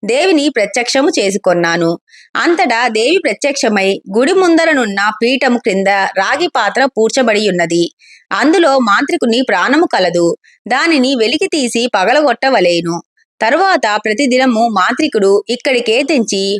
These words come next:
హోమమునరించిన పిదప ఏనుగును నాకు బలి ఇవ్వవలెను. పది ఆమడల దూరములో హేమగిరి గుహలో జపము చేయుచున్న వాని సోదరుని బలి ఇచ్చి హోమగుండంలో వేయవలెను.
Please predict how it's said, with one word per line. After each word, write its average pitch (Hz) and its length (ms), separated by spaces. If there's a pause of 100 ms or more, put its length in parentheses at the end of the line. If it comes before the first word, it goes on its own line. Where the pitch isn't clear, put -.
హోమమునరించిన 220 840
పిదప 190 520 (120)
ఏనుగును 254 520
నాకు 233 300
బలి 208 240
ఇవ్వవలెను. 190 720 (480)
పది 277 240
ఆమడల 262 600
దూరములో 214 680
హేమగిరి 285 560
గుహలో 202 420
జపము 254 480
చేయుచున్న 180 680
వాని 226 280
సోదరుని 233 680
బలి 202 200
ఇచ్చి 202 480 (320)
హోమగుండంలో 269 800
వేయవలెను. 175 640